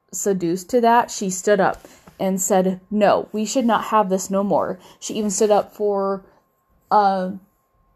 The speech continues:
aga-, or should I say, against the homophobic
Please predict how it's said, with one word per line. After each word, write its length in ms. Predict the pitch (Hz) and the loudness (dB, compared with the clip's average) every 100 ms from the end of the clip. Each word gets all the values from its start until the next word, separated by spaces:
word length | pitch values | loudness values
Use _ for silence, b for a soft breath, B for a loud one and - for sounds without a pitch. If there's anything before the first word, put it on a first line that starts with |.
| _ _ _ _ _ | _ _ _ _ _
aga-, 400 | 220 185 214 - - | 0 2 2 4 4
or 160 | 214 | 4
should 140 | 208 220 | 4 0
I 20 | |
say, 180 | 214 - | 0 2
against 520 | 208 180 190 196 196 | 2 2 2 2 0
the 100 | 220 | 0
homophobic 1200 | - - 208 208 - - 190 185 202 233 233 - | 0 -2 -4 -4 -8 -2 2 2 2 -2 -4 -20